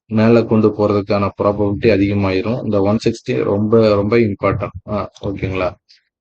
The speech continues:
இப்ப மார்க்கெட்டு இங்க இருந்து இப்ப ஓ-, இங்கேயே ஓப்பன் ஆகுறாங்க அப்படின்னா யாரு இருபத்தி மூணு நானூறு புட்டு இந்த இடத்துல ஓப்பன் ஆகுறாங்க அப்படின்னா ஒரு இந்த இடத்துல போயிட்டு ரிஜெக்ஷன் ஆகுறதுக்கான ப்ராபபிலிட்டி அதிகமா இருக்கும். இந்த இருபத்-, ஏ,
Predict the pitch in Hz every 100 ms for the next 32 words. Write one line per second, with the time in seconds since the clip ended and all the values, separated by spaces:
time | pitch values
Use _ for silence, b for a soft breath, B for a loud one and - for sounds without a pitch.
0 | _ _ _ - 110 110 131 139 127 143
1 | 165 165 _ _ - - - 143 135 131
2 | 131 147 160 151 120 117 117 104 - 151
3 | 135 139 147 123 113 120 113 110 107 107
4 | 107 101 101 95 95 113 131 - - 104
5 | 113 120 120 117 123 123 - 123 117 113
6 | 110 107 107 101 113 - 120 110 104 104
7 | - 117 104 104 107 104 104 101 104 95
8 | 98 95 110 139 - _ _ - 85 117
9 | 123 120 - - - 127 117 107 113 123
10 | 120 113 113 139 117 107 117 - 117 107
11 | 101 101 104 101 98 - 104 107 101 98
12 | 127 98 101 101 101 98 92 - 90 -
13 | 117 107 101 104 113 117 117 - _ _
14 | - 110